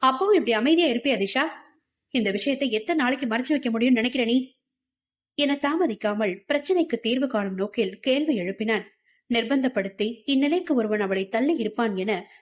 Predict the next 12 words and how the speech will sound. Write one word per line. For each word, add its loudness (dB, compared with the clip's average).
பிரவீனால் 2
நினைக்க 0
முடியவில்லை. -4
காரணம், 0
அந்த 2
அளவுக்கு 2
தீஷா -4
கோழை 4
இல்லை 0
என்பதை -4
அவன் 2
அறிவானே. 0